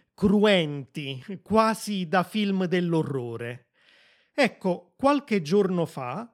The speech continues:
pensavo che da allora, dall'episodio su Cenerentola, uscito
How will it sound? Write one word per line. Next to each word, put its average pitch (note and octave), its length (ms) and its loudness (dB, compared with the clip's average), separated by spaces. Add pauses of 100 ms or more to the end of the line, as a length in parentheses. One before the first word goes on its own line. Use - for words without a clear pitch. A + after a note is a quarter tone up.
(140)
pensavo G#3 720 0
che E3 380 -4
da E3 120 2
allora, E3+ 840 0 (100)
dall'episodio E3 1080 0
su F#3 180 -6
Cenerentola, D#3+ 1300 -2
uscito F3+ 800 -2